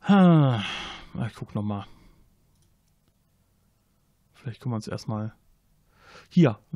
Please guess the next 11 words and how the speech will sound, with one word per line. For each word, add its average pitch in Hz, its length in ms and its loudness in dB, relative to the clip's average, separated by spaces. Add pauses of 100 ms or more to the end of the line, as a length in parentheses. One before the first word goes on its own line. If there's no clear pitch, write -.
Ach, - 180 -6
super. - 460 -4 (280)
Ruth 208 360 2
Rutz. - 500 2 (120)
Wunderschön. 135 1000 0 (280)
Also 131 180 -4
nicht - 280 -6 (300)
vom 123 220 -8
Bild 127 200 -4
her, 156 120 0
aber 117 260 -4